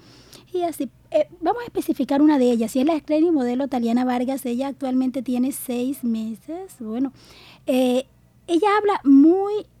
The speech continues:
muy específicamente en cuanto a lo de los seis meses,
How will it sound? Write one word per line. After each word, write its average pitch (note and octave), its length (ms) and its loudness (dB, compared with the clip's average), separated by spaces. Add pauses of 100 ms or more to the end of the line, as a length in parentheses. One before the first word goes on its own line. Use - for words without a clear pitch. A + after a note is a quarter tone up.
(160)
muy D4 160 2
específicamente C4 760 0
en C#4 80 6
cuanto B3 220 0
a - 20 0
lo A#3 100 0
de A3+ 80 0
los A3 160 -4
seis C4+ 160 4
meses, A#3+ 460 8